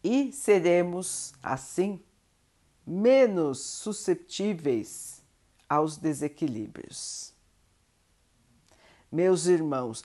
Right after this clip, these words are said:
é possível manter a paz interior nas mais diferentes situações da vida. É questão de treino, é questão de autoeducação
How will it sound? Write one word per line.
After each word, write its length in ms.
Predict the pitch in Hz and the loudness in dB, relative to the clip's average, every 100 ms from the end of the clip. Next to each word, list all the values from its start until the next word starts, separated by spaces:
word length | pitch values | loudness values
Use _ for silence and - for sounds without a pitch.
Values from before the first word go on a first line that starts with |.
| _ | _
é 140 | 208 | 2
possível 760 | 240 262 269 - - 151 127 135 | 4 0 -2 -2 0 2 2 -2
manter 460 | 135 135 127 131 131 | -2 -4 -4 -2 0
a 80 | |
paz 380 | 123 123 107 123 | -2 -4 -4 -6
interior 640 | 123 - 117 123 123 - - - _ _ _ _ _ _ _ _ _ _ | -10 -6 -6 -4 -6 -8 -14 -20 _ _ _ _ _ _ _ _ _ _
nas 340 | 143 156 139 | 0 0 0
mais 540 | 131 147 156 180 165 151 | -4 0 2 2 -2 -4
diferentes 840 | 165 170 165 131 135 139 - 147 | -6 -2 -2 0 -4 -6 -10 -12
situações 840 | - 147 143 135 135 - 123 120 | -8 -8 -4 -6 -6 -8 -8 -8
da 200 | - - | -4 -4
vida. 420 | 143 - 78 - - - _ _ - - - _ _ _ | -4 -10 -16 -18 -20 -20 _ _ -20 -20 -20 _ _ _
É 140 | 156 | 2
questão 540 | 165 170 - - 160 151 | 4 0 -2 -2 -2 0
de 160 | 135 | -6
treino, 840 | 135 147 135 147 180 214 226 285 294 _ _ _ _ | -4 0 2 2 2 -2 -2 -4 -8 _ _ _ _
é 140 | - 165 | -2 0
questão 580 | 175 175 - 165 156 160 | 2 -2 0 -2 0 -2
de 380 | 131 151 139 - _ _ _ _ _ _ _ - - _ | -2 -2 -2 -8 _ _ _ _ _ _ _ -20 -20 _
autoeducação 2000 | 151 180 196 175 - _ 156 139 - 147 131 143 135 123 - - 147 160 196 240 | 10 10 10 4 -4 _ 0 0 -2 -2 -2 -2 -2 -2 -6 -2 2 2 0 -6